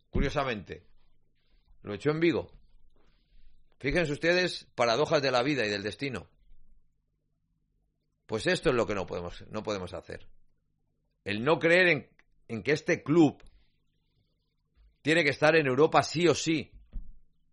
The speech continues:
Tiene que estar. Porque si no, estamos condenados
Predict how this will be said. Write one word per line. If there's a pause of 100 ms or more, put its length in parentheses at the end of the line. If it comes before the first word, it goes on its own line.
(400)
Tiene
que
estar. (1800)
Porque
si
no,
estamos
condenados